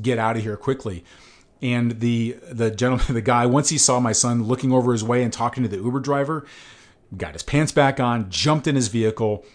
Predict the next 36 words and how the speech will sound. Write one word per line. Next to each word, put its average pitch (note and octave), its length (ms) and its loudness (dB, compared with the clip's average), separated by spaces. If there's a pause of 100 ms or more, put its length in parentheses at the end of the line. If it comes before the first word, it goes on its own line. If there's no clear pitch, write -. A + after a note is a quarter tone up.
(180)
The C3 140 -4
Uber D3 240 0
driver A2 640 0
took D3+ 240 0
off. F#2+ 240 -4
Fortunately, D3 400 2
this A2 160 -2
was A2 140 -2
a, G2+ 280 -6
a, G#2+ 180 -4 (520)
this G3 120 -4
was A#3+ 140 0
a, C#3+ 200 2
a C3 120 -2
tactically F#3 560 -4
minded C3 340 2
Uber D3+ 200 0
driver, F#2 360 -4
I G2 60 -6
guess. A2+ 340 2
He, C#3+ 200 2
um, B2 180 4
he A#2+ 160 2
actually B2+ 380 0
did B2+ 240 0
some, A2+ 360 2 (220)
some A#2+ 220 -2
turns D3+ 340 0
off C3 220 4
of A#2 80 -6
the G#2 80 -2
route D#3 340 0 (320)
because E3 240 0
this F#3+ 160 2
guy C#3+ 240 0
was C3+ 140 0